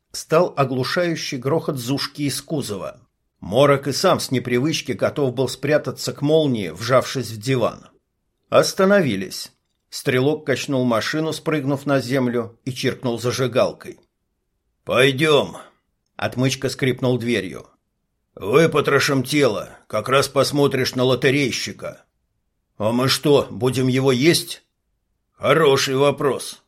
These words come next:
Я даже не слышал, чтобы тварями питались.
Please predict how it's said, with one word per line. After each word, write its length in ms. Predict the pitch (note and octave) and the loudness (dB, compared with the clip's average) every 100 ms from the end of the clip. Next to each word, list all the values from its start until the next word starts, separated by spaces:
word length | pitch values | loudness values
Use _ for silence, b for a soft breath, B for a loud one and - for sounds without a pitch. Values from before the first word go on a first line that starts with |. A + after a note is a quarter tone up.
| _ - | _ -10
Я 200 | A2+ D3+ | -4 0
даже 280 | E3+ D#3 | 0 2
не 140 | F3 F3 | 2 0
слышал, 440 | - D3+ D3+ F3+ | 0 -2 0 -2
чтобы 320 | E3 E3 C3 | -2 -2 0
тварями 480 | A#2+ C#3 B2+ G#2+ G#2+ | 0 4 4 4 -4
питались. 720 | G2 B2+ A#2+ G#2 F#2 - - | -4 -4 -2 -2 -4 -14 -18